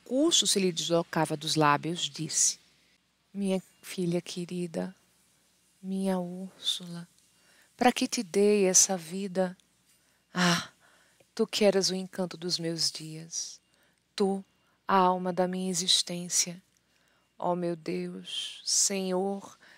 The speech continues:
dai-me, sequer, poucos dias mais de vida para protegê-la,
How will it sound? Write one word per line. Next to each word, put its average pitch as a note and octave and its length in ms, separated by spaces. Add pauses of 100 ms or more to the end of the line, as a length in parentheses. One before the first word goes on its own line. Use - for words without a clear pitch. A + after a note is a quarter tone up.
(160)
dai-me, F#3 840
sequer, F#3+ 720 (480)
poucos A#3 480
dias G#3 300
mais G3 260
de E3+ 100
vida F#3 460
para F#3+ 220
protegê-la, G3 880